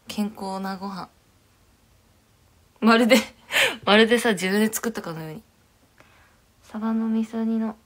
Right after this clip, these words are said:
完成です。まるで作ったかのような。そこを買っていたから、ついでに温めて持ってきた。超美味しそう。食べさせていただきます。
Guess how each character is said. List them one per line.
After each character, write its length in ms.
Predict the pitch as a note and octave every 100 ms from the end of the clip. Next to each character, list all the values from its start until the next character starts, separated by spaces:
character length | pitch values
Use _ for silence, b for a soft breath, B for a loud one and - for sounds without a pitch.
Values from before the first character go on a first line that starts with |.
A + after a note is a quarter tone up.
| -
完 240 | B3 B3
成 260 | - A#3+ A#3+
で 580 | B3 A#3+ A#3+ A#3+ A#3+ B3
す。 340 | - - - _ _ _ _ _ - B B B B B _ -
ま 140 | F3+
る 120 | F#3
で 120 | F#3+ F#3
作 240 | - -
っ 20 |
た 160 | G#3 F3+
か 140 | E3+
の 120 | D#3+ D#3
よ 240 | D3+ D3+
う 20 |
な。 140 | D3 D#3 - - - _ - - _ _ _ _ _ _ _ _ _ _ B B B B _ -
そ 160 | -
こ 160 | - F#3
を 60 |
買 180 | F3 F3+
っ 20 |
て 140 | - F#3
い 60 |
た 120 | F3+ G#3
か 140 | E3
ら、 140 | E3+
つ 180 | E3 -
い 40 | F3
で 120 | F3+
に 120 | F3
温 340 | F3 - G3+
め 60 | F#3
て 100 | -
持 120 | D#3
っ 20 |
て 160 | D3 -
き 80 | -
た。 140 | - - - - _ _ _ _ _ _ - B B B B _ _ _ _ _ _ _ _ _ _ _
超 360 | - - A3+ F#3
美 80 | -
味 80 |
し 40 | -
そ 200 | - -
う。 80 | - _ _ -
食 100 | G3+
べ 60 | G3+
さ 100 | G#3
せ 100 | -
て 100 | E3+
い 40 |
た 120 | E3+
だ 80 | D#3+
き 100 | D#3
ま 160 | D#3 D3+
す。 640 | D#3+ - - - - -